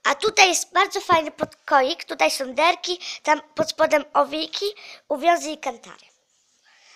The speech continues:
Bardzo fajna stajnia. Bardzo, bardzo. Okej, to już chyba jest na wszystko. Stajnia, stajnia dla falabeli i kuców. Tutaj jest hala, y, do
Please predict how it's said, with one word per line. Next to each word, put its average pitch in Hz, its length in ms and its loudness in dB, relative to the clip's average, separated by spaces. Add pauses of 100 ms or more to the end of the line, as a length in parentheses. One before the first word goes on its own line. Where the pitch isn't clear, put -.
Bardzo 294 340 -2
fajna 233 340 -4
stajnia. - 520 -12 (320)
Bardzo, 220 420 -6
bardzo. 214 460 -10 (600)
Okej, 302 360 -2
to 269 100 -6
już 277 120 -2
chyba 240 360 -6
jest 220 180 -4
na 202 100 -16
wszystko. - 540 -6 (380)
Stajnia, 311 920 -6 (560)
stajnia 277 480 -4
dla 254 180 -6
falabeli 294 800 0
i 269 60 -10
kuców. 370 720 -10 (440)
Tutaj 285 520 -4
jest - 560 -4
hala, 302 680 -2 (840)
y, 262 320 -8
do 269 400 -4